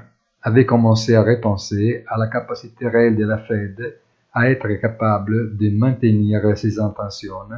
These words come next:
face à un éventuel ralentissement de l'économie. Mais les données attendues sur l'emploi ont annulé les espoirs et la clôture des principaux indices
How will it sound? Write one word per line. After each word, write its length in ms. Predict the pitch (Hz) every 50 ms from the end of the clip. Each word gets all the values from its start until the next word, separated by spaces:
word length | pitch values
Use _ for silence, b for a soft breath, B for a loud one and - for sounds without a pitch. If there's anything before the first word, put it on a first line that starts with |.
| - _
face 340 | - - 123 123 117 117 120
à 60 | 110
un 120 | 104 104
éventuel 540 | 101 101 104 104 98 - - 110 110 104 101
ralentissement 720 | 104 98 107 104 104 104 - - 110 101 101 104 101 104 101
de 100 | 101 98
l'économie. 440 | 98 98 - 98 98 95 92 92 90 90 90 92 _ _ _ _ _ _ _ _ _ _ _ _ _ _ _ _ _ _ _
Mais 160 | 107 107 110
les 120 | 107 110 107
données 360 | 104 113 110 110 113 113 113
attendues 600 | 113 110 110 110 107 104 98 101 101 98 95 90
sur 260 | - - 113 - - 101
l'emploi 680 | 101 98 - - 104 101 107 117 123 143 - - _ _ _ _ _ _ _ _
ont 180 | - 113 113 110
annulé 460 | 113 123 120 120 120 120 117 117 117 107
les 280 | 104 98 98 92 104
espoirs 560 | 104 - - 120 107 95 95 101 110 131 139 - _ _ _ _ _ _ _ _
et 100 | - 117
la 100 | 117 117
clôture 480 | 113 - 120 110 113 - 135 127 120 107
des 100 | 107 104
principaux 640 | 107 107 104 98 - - 110 110 - - 117 110 104
indices 480 | 95 95 98 101 101 95 - - -